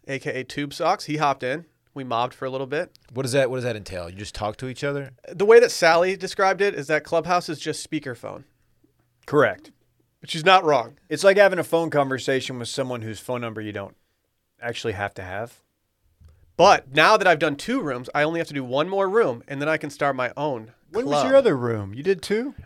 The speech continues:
Speaker 1: I did one with Micah later that night, later last night.
Speaker 3: Oh, okay.
Speaker 2: I hate talking to people. I
Speaker 3: Okay.
Speaker 1: You
Speaker 2: This
Speaker 1: coulda
Speaker 2: app is
Speaker 1: got,
Speaker 2: not
Speaker 1: you
Speaker 2: for
Speaker 1: probably
Speaker 2: me.
Speaker 1: got a notification that we were doing it, but you were just playing your, your video games with your investment
Speaker 2: Yeah,
Speaker 1: analyst,
Speaker 2: you
Speaker 1: J-Bone.
Speaker 2: dork.
Speaker 3: You were in
Speaker 2: Doing
Speaker 3: there.
Speaker 2: video games and talking.
Speaker 3: You were literally in there.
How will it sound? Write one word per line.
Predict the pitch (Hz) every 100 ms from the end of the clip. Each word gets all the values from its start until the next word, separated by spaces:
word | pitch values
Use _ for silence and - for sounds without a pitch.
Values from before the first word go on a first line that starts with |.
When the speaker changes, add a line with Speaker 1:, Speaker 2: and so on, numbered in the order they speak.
| -
Speaker 1:
I | 160
did | 165
one | 165 160
with | 147
Micah | 156 190 123
later | 127 131
that | 139
night, | 160 151
later | 135 131
last | 135 135
night. | 160 156 - _ _
Speaker 3:
Oh, | - 196 123 113 - -
okay. | 233 - 214 339 285 _
Speaker 2:
I | 196
hate | 170 226
talking | 135 127 117
to | 98
people. | - 92 76 78
I | 73
Speaker 3:
Okay. | - 311 - 302 381
Speaker 1:
You | -
Speaker 2:
This |
Speaker 1:
coulda | - 359
Speaker 2:
app |
is | 233
Speaker 1:
got, | 214
Speaker 2:
not | 208
Speaker 1:
you | 254
Speaker 2:
for |
Speaker 1:
probably | 277 339
Speaker 2:
me. | 285
Speaker 1:
got | 214
a |
notification | 202 196 - 220 269
that | 208
we | 196
were |
doing | 185 233 294
it, | 143
but | 165
you | 202
were |
just | 190 185
playing | - 202 196
your, | 175 165
your | 160 165
video | 185 269 185
games | 135 123 127 123
with | 151 147
your | 147
investment | 135 170 214 139
Speaker 2:
Yeah, | 120
Speaker 1:
analyst, | 117 117 123
Speaker 2:
you | 98
Speaker 1:
J-Bone. | 151 208 113
Speaker 2:
dork. | 117 - _ _ _ _ _ _ _ _ _ -
Speaker 3:
You | 156
were | 170 160
in | 156
Speaker 2:
Doing | 165
Speaker 3:
there. | 135
Speaker 2:
video | 131 123 117
games | 120 107
and | 98
talking. | 113 110 98 95 _ _
Speaker 3:
You | 151
were | 180
literally | 160 165 190 165 127
in | 107 95
there. | 90 87